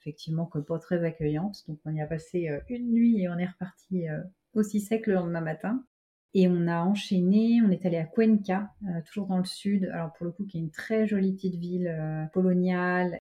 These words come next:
petite ville de province, suffisamment animée pour être sympa et en même temps, euh, euh, assez calme. On y a passé, euh, quelques jours et en fait, on est remonté assez rapidement vers, euh, vers Quito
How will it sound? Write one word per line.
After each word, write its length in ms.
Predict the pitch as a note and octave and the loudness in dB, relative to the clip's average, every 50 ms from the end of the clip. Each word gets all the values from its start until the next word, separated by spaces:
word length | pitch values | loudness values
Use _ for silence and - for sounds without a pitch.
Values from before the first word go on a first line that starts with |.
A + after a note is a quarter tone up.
| _ - | _ -8
petite 180 | - F#3 F#3 | -6 -4 0
ville 180 | F3+ F#3+ G3 F#3+ | 0 2 2 4
de 80 | F#3+ | 2
province, 800 | F#3 F#3 - - F#3+ F#3 F3 F3+ F#3 F#3 F#3 F#3+ F#3+ F#3+ - - - _ _ F#3 | 2 2 0 0 2 2 4 4 4 4 4 4 4 2 0 -8 -16 _ _ -14
suffisamment 480 | - - G3+ G#3+ G#3+ A3 G#3+ G#3+ G#3+ | -4 0 2 4 6 6 8 8 8
animée 500 | G#3 G3+ G3+ G3+ G3+ G3+ G#3 G#3+ G#3+ G#3 - | 8 8 8 8 8 10 8 6 6 4 -2
pour 160 | - E3+ E3+ E3+ | -6 -4 -2 -2
être 160 | E3+ - - - | -4 -4 -6 -8
sympa 680 | F3+ E3+ F3 E3 - F#3 F#3 F#3 F#3+ F#3+ F#3+ F#3+ F#3+ | -6 -4 -4 -2 0 0 2 2 2 2 2 2 2
et 140 | F3+ E3 D#3+ | 0 0 -2
en 80 | D#3+ D#3+ | -2 -2
même 240 | D#3 D#3 D#3+ D#3+ | -2 -2 -2 -4
temps, 360 | D#3 - F3+ F3+ F3+ F3 E3+ E3 | -2 -4 -4 -2 -2 -2 -4 -4
euh, 300 | D#3 D3+ D3+ D3+ D3 D3 D3+ - _ _ _ _ _ - | -2 -2 -2 -2 -2 -4 -6 -8 _ _ _ _ _ -10
euh, 160 | D#3+ D#3 D3+ D#3 | -6 -6 -4 -4
assez 340 | E3 D#3+ - - - E3+ | -4 -6 -6 -6 -6 -8
calme. 580 | - - - F3+ E3+ G3 B3 B3 G#3 E3 D#3 D#3+ - _ _ _ _ _ _ _ _ - | -6 -4 -2 0 2 4 6 6 6 4 2 -4 -10 _ _ _ _ _ _ _ _ -2
On 60 | F#3 | 0
y 60 | E3+ | 0
a 40 | E3+ | 2
passé, 440 | E3 F3 E3+ E3 E3+ F3+ E3+ D#3+ D#3 | 2 2 0 0 0 -2 -2 0 0
euh, 180 | D3+ D3 D3+ D3+ | 0 0 0 0
quelques 400 | D3+ - F3 E3+ F3 - E3+ E3 | 0 0 0 0 0 0 0 0
jours 480 | D#3+ D#3+ E3+ F#3 G3+ G#3+ A3+ A3+ G3+ D#3 | 0 0 2 4 4 6 4 4 2 0
et 100 | D#3+ E3 | -2 -2
en 80 | D#3+ D3+ | -2 -2
fait, 160 | G3+ G3+ G3 | -2 -2 0
on 100 | F#3+ F3 | 0 0
est 100 | E3 E3 | 0 -2
remonté 840 | D#3+ E3+ E3+ F3 F#3 G3+ G3+ G3+ G3 - - G3+ G3+ G3+ G3+ F#3+ F#3+ - - | -2 0 2 4 4 6 4 2 2 0 0 2 2 2 0 -2 -6 -10 -6
assez 380 | - F#3 G3+ G3+ - - G#3 F#3+ | -4 -2 -2 -2 -2 -2 0 0
rapidement 680 | F#3+ F#3+ F#3+ - - F3+ F3+ F3+ F3+ F#3 F#3 F#3+ F#3+ | 0 -2 -2 -4 -4 -2 0 2 2 2 2 2 2
vers, 360 | F3+ E3+ E3 E3 E3+ D#3+ D#3+ | 0 0 -2 -2 -4 -4 -6
euh, 540 | D#3+ D#3 D#3 D#3 D#3 D#3+ D#3 D#3+ E3 E3 E3 | -6 -6 -6 -6 -8 -8 -10 -10 -10 -10 -6
vers 260 | E3 F3 E3 - - | -6 -4 -6 -6 -8
Quito 560 | _ - - - _ - G3+ G#3 A3 A#3 A3+ | _ -20 -20 -20 _ 4 6 6 6 6 2